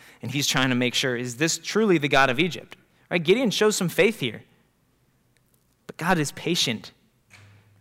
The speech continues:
This is such an awesome picture of the love of the Lord. He's patient, and he stands there and waits for Gideon to make this offering. Gideon recognizes here as well that this is from God.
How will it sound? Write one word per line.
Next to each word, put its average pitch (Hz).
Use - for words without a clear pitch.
This -
is 165
such 170
an 165
awesome 147
picture 147
of 123
the 123
love 131
of 131
the 123
Lord. 127
He's 123
patient, 131
and 120
he 117
stands 147
there 127
and 117
waits 143
for 127
Gideon 120
to -
make 127
this 120
offering. -
Gideon 175
recognizes 123
here 113
as 107
well 107
that 107
this 139
is 131
from 113
God. 98